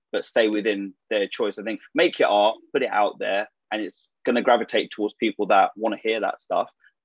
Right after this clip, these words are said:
And there might be an audience that doesn't like it, and that's okay too. Like, you know.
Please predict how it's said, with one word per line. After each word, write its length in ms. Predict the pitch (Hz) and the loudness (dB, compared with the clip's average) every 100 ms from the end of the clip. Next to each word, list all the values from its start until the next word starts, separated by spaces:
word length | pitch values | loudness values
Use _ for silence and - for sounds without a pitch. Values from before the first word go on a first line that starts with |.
| _ | _
And 220 | 143 147 | 0 4
there 120 | 151 156 | 6 6
might 200 | 170 160 | 4 4
be 80 | |
an 60 | 156 | 4
audience 240 | 156 151 | 4 2
that 100 | 151 | 0
doesn't 220 | 165 156 123 | 0 0 2
like 260 | 123 131 | 2 2
it, 60 | - | -2
and 80 | 156 | -10
that's 180 | 175 | -6
okay 300 | 175 165 180 | -6 -4 -4
too. 320 | 160 - 269 139 | -4 -6 -6 -6
Like, 360 | 104 107 110 101 | 0 2 2 2
you 140 | 127 | -2
know. 160 | 113 107 | 0 -2